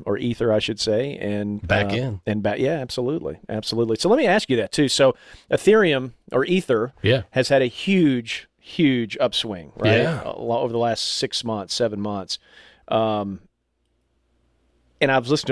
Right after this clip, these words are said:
Speaker 1: to a podcast yesterday, um, and I can't remember, I think it may have been Unchained or one of the others.
Speaker 2: Mm-hmm.
Speaker 1: Is it okay to mention another podcast?
Speaker 2: Yeah, man.
Speaker 1: Okay, cool. The guy, I think, was the C E O of Ripple or the C I O of Ripple. And, um,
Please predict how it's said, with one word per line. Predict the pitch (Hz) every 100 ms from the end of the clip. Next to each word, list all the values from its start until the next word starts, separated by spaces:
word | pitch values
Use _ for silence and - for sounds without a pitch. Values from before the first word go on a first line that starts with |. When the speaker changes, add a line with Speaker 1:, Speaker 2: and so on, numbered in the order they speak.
| -
Speaker 1:
to |
a | 123 120
podcast | - 113 104
yesterday, | 110 113 - 104 104 95 92 _ -
um, | 104 101 98 98
and |
I | 98
can't | - 120
remember, | 113 107 107 110 104
I |
think | 107 110
it | 110
may | 104
have | 98
been | 101
Unchained | 98 - 98 101 98
or | 98 90
one | 87 110 101 101
of |
the | 92
others. | 95 87 82 _ _ _ _ _ -
Speaker 2:
Mm-hmm. | 92 95 120 -
Speaker 1:
Is |
it | 110
okay | 92 98
to |
mention | 92 95 90
another | 90 90
podcast? | 92 87 95 90
Speaker 2:
Yeah, | 208
man. | 254 85 82
Speaker 1:
Okay, | 110 80
cool. | - 80 - - -
The | 131
guy, | 123 147 143
I |
think, | 151 135
was | 127 117
the | 113 113
C | - 151 139
E |
O | 127
of | 104
Ripple | 120 - 95
or | 92
the | 101 104
C | - 127
I | 117 110 110
O | 101
of | 95
Ripple. | 110 107 - - -
And, | 113 113 110 110 107 110 107
um, | 104 101 95 98 101 - -